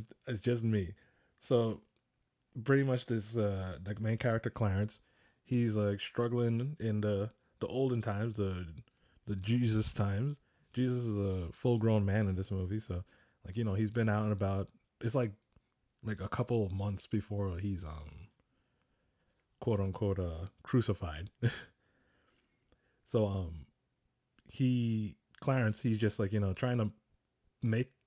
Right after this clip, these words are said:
make something of himself, but, like, he's, like, you know, selling drugs, he's doing, like, shady stuff, but he's just trying to be a better person. And he actually has a twin brother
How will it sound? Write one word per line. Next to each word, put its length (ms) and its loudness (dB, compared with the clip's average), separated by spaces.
make 300 -4
something 260 0
of 140 0
himself, 500 -2
but, 140 0
like, 120 -4
he's, 240 -2
like, 200 -6
you 80 0
know, 100 -2
selling 380 0
drugs, 640 2
he's 160 -4
doing, 260 0
like, 180 -4
shady 320 -2
stuff, 400 -4
but 100 -4
he's 160 0
just 180 -2
trying 240 0
to 60 -2
be 120 0
a 40 -2
better 260 -4
person. 440 -2
And 160 0
he 80 2
actually 240 0
has 120 4
a 60 -2
twin 300 2
brother 500 4